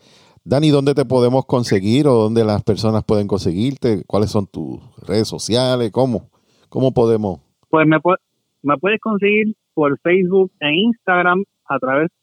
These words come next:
Speaker 2: de Dani Gutiérrez underscore director. Así, ya puse todas mis redes con ese nombre, Dani Gutiérrez Director.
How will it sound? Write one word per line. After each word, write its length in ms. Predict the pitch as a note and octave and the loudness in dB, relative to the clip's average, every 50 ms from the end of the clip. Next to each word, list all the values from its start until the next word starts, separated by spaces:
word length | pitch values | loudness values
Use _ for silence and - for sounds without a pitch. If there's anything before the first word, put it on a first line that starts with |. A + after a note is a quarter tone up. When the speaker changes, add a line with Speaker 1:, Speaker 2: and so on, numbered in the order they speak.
| _ _ - | _ _ -6
Speaker 2:
de 240 | D3 D3 C#3 C#3 C3+ C3 | -4 -2 -2 -2 -4 _
Dani 480 | B2 A#2+ - D3+ D#3+ E3+ F#3 F#3+ F#3+ | -12 -6 -2 0 0 0 0 0 -2
Gutiérrez 720 | F#3 E3+ D#3 C#3+ C3+ E3 F3 F#3 G3+ G3+ G3 G3+ G3+ F#3 - _ - | 0 0 0 0 2 2 2 4 2 0 -2 -2 -4 -4 -4 _ -6
underscore 600 | - D3+ C#3+ C#3 C#3 B2+ - _ - D#3+ E3+ F3+ F3+ | -4 -2 -2 0 -2 -4 -4 _ -2 0 0 0 2
director. 680 | E3+ E3+ E3 D3+ C#3 B2 _ _ - C#3+ C3+ B2 A2+ - _ _ _ _ _ _ _ _ _ | 2 2 2 2 0 -2 _ _ -2 0 0 0 -2 -8 _ _ _ _ _ _ _ _ _
Así, 340 | C3+ B2+ A2 C3 C3+ D3 D3 | -12 -10 -6 -4 -4 -2 -2
ya 120 | D3 C#3 C3+ | -2 -2 0
puse 180 | D3 C#3+ D#3+ D#3+ | 0 0 -2 0
todas 220 | - E3 E3 D#3+ | 0 0 0 2
mis 160 | E3 E3 D#3 | 2 0 0
redes 240 | D3+ D#3+ D#3+ D#3+ D3 | 0 0 0 0 0
con 160 | - D#3+ D#3 D3+ | 0 -2 -2 -2
ese 160 | - - D3 | -2 -2 -2
nombre, 440 | D#3 F3 G3 G#3 G3 G3 G3+ G3+ F#3 | 0 0 0 0 -2 -2 -2 -2 -4
Dani 400 | D3 C3 C#3+ D3 D#3+ E3 F3 E3+ | -6 -4 -2 -2 0 2 2 2
Gutiérrez 500 | E3 D#3 D3 - E3 E3 D#3 E3+ D#3+ D3 | 2 2 0 0 0 0 2 0 0 0
Director. 580 | D3 D3 D3 C#3+ C3 - _ - G3 A3+ C4 | 0 0 0 0 -2 -4 _ 0 0 0 0